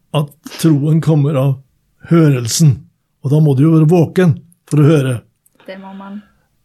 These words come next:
Speaker 1: Slitne bønder, vet du, som, eh, sovna i en varm kirke.
Speaker 2: <laughs> Ja, jeg ser det for meg.
Speaker 1: Ved Universitetet i København ble det opprettet et prekeseminar der prekenmetoder skulle innøves og prøke-,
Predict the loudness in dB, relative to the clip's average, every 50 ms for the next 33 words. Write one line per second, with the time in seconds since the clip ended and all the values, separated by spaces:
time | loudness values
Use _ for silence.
0 | _ _ -14 -8 -4 -2 0 0 -2 -2 -2 -2 0 2 2 2 2 2 2 0
1 | 0 0 0 0 2 2 2 0 0 0 0 0 0 0 0 0 0 0 0 0
2 | 0 0 0 0 0 0 0 0 0 0 0 0 0 0 0 -2 -2 -2 -2 0
3 | 0 -2 -2 -2 -8 -12 -12 -12 -10 -6 -6 -6 -6 -6 -10 -10 -10 -8 -10 -10
4 | -12 -14 -14 -12 -10 -10 -10 -10 -12 -14 -18 -20 _ _ -20 -20 -20 -20 -20 -20
5 | _ _ _ _ _ _ -4 -2 0 2 2 2 2 2 0 0 0 0 0 0
6 | 0 0 0 0 2 0 0 0 0 0 2 2 2 2 0 -2 -4 -6 -6 -4
7 | -4 -4 -2 -2 -4 -4 -4 -4 -4 -4 -4 -4 -8 -8 -6 -6 -6 -6 -4 -2
8 | 0 0 0 0 -2 -2 0 0 2 2 2 2 2 2 0 0 -2 -2 -2 -4
9 | -4 -2 -2 0 0 0 0 2 2 2 2 0 -2 -2 -2 0 0 0 0 0
10 | -2 -2 -2 -6 -12 _ _ -12 -6 -2 -2 -2 -2 0 2 2 2 2 2 0
11 | 0 0 -2 -2 -4 -6 -10 -14 _ _ -6 -6 -2 -2 0 0 0 -2 -4 -8